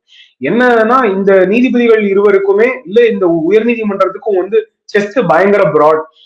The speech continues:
அதனால என்ன டஸ்ட் விழுந்தாலும், என்ன அவதூறு சொன்னாலும், அதை வந்து தூசி வந்த மாதிரி தட்டி விட்டுட்டு அவங்க போயிட போறாங்க.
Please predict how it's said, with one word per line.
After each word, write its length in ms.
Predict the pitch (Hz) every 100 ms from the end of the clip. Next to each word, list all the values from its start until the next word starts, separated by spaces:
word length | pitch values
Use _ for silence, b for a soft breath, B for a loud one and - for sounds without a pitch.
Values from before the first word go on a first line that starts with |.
| b
அதனால 360 | 151 170 196 247
என்ன 300 | 196 180 240
டஸ்ட் 320 | 202 208 254
விழுந்தாலும், 460 | 220 214 208 214 202
என்ன 240 | 170 214
அவதூறு 400 | 180 202 226 -
சொன்னாலும், 500 | 196 185 185 196 233
அதை 160 | 196 175
வந்து 180 | 202 175
தூசி 260 | 220 220
வந்த 180 | 196 185
மாதிரி 200 | 180 208 - _ _
தட்டி 240 | 180 175
விட்டுட்டு 280 | 220 196 208
அவங்க 280 | 190 165 156
போயிட 160 | 165 170
போறாங்க. 320 | 156 131 120